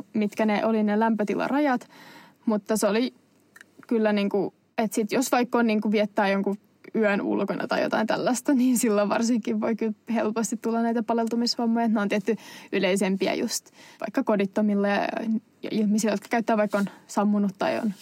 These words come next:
käyttänyt paljon alkoholia, niin heillä niinku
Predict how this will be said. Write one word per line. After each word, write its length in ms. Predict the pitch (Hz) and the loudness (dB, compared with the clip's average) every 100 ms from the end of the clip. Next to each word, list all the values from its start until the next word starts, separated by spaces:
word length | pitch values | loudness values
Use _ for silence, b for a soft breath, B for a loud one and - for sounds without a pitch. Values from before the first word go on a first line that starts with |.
| - | -10
käyttänyt 300 | 214 214 208 | -6 -4 0
paljon 220 | 202 - | 0 0
alkoholia, 520 | - 214 214 220 220 | -2 -2 -2 0 0
niin 220 | 226 220 - b b | -2 -2 -6 b b
heillä 280 | 202 190 202 | -4 -2 -2
niinku 320 | 220 226 233 | -2 -2 -4